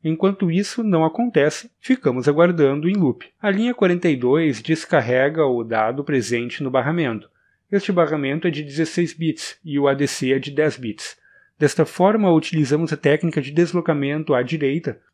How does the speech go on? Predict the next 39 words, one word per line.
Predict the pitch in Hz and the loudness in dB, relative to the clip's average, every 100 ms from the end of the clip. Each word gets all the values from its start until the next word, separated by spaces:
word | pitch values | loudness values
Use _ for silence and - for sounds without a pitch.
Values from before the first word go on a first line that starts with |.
| _ | _
para | - 135 135 | 0 2 2
obter | 131 135 131 135 | 2 0 0 2
apenas | 135 - 123 151 147 | 2 2 0 0 -4
os | 131 | -2
dez | 131 139 | 0 0
bits | 135 139 - | -4 -10 -4
mais | 135 127 | -2 -2
significativos, | 160 147 139 160 180 - 170 107 - _ | -4 -6 -6 -6 -6 -2 -2 -4 -14 _
junto | 139 175 170 185 | -4 -2 -2 -2
de | 156 | -2
uma | 170 165 | -2 -2
end. | 117 104 - - _ _ - | -2 -6 -12 -20 _ _ -6
A | |
linha | 190 220 | -4 -2
quarenta | 208 175 165 147 | 0 0 2 4
e | |
oito | 131 151 | 4 4
sinaliza | 156 - 131 127 135 | 0 -4 -2 -2 0
no | 147 | -2
bit | 143 156 | -2 -6
sete | - 127 123 156 - - - | -6 -2 0 -2 -6 -10 -6
do | 151 | -4
D | 151 | -2
P | 175 | -2
I | 190 170 | 0 2
O | 160 160 | 0 0
zero | - 120 123 165 170 | -2 -2 -2 -4 -6
que | - 190 | -4 -4
o | |
processo | 190 202 - 170 180 | -2 -4 0 -2 -2
de | 160 156 | -4 -4
discretização | 139 208 - 190 - 147 127 143 | -2 -4 -2 -2 0 0 -2 -4
está | 151 - 120 | -6 -4 -2
ocorrendo. | 127 190 175 139 107 - _ _ _ _ - | -2 -2 -4 -4 -6 -12 _ _ _ _ -8
Na | |
linha | 214 208 | -2 -2
cinquenta | - 165 131 | -2 -4 -4
e | 120 | 0
quatro, | 135 147 131 117 | 2 2 2 -6